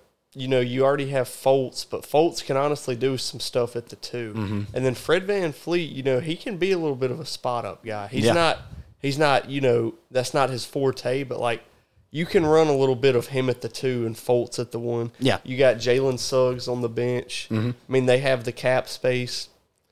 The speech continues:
Speaker 1: I think a team like that is realistic. You know,
Speaker 2: Va-, Franz Wagner over
Speaker 1: you
Speaker 2: there?
Speaker 1: know, maybe Utah.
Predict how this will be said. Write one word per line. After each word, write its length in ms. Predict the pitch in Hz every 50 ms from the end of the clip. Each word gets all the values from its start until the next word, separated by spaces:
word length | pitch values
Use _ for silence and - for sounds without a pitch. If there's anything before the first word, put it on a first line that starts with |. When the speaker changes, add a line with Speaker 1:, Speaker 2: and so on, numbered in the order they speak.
| _ _ _ _ -
Speaker 1:
I 80 | 131
think 180 | 139 185 180 165
a 60 | 147
team 260 | - - 160 147 143
like 220 | 139 127 120 - -
that 160 | 131 123 117
is 120 | 113 107
realistic. 760 | 110 113 117 120 117 113 110 113 110 107 - - - 107 110
You 120 | 117 123
know, 160 | 123 123 120 120
Speaker 2:
Va-, 200 | 101 110 117 - -
Franz 400 | 110 - - 104 110 117 117 110
Wagner 320 | 113 104 104 120 123 120 127
over 80 | 127 127
Speaker 1:
you 100 | 139 135
Speaker 2:
there? 100 | 135 131
Speaker 1:
know, 220 | 127 123 113 - - _ _ _
maybe 400 | - 117 117 113 120 135 135 147
Utah. 720 | 147 143 135 143 151 143 - - 160 156 160 165 170 170